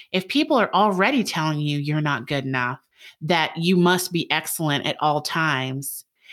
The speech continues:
and then on top of that, three times a day or more, you're reinforcing,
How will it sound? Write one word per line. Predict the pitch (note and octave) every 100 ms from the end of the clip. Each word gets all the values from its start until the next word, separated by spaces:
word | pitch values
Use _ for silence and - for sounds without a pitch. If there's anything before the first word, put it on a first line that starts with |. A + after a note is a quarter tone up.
| - -
and | E3 E3+
then | G3+ G#3 G#3 G3+ -
on | F3 F3+
top | D#3+ F#3+ G3+ G3+
of |
that, | F3 E3 D3 -
three | F#3 G3+
times | G3 F#3+ F3+ E3+
a |
day | E3 F3 F3 F3 F3
or | D#3+ D#3
more, | D#3 F3+ G#3 E3+ D3 D#3 - _ - _
you're | E3 E3+
reinforcing, | D#3+ F#3 E3+ D#3+ E3+ F3+ F#3 E3+ D3+